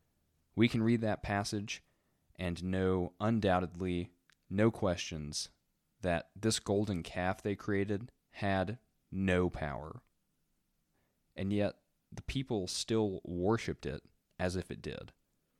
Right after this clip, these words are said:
And this brings us to what I feel is perhaps the greatest application here for Christians today.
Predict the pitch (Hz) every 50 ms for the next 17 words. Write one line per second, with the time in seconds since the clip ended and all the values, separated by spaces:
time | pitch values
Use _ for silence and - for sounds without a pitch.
0 | _ _ _ _ _ _ _ _ _ _ _ _ _ _ _ _ _ _ _ _
1 | _ _ _ _ _ _ _ _ _ _ _ _ _ _ _ _ _ _ _ _
2 | _ - 92 98 120 127 - - 120 117 113 110 104 - 98 95 - - - -
3 | - 92 90 87 87 - - - 92 92 87 92 95 98 98 - - 90 85 80
4 | 80 82 82 85 80 - - - _ _ _ _ _ _ _ _ _ _ _ _
5 | - 95 92 113 120 127 131 - - - - 101 92 82 82 - 90 90 90 98
6 | 95 95 92 - - - 87 92 90 - 92 - - 95 82 82 - - 87 85
7 | 92 85 82 78 80 80 - - 78 - - - 92 82 - - - 85 78 78
8 | - - - 67 - 65 55 50 50 -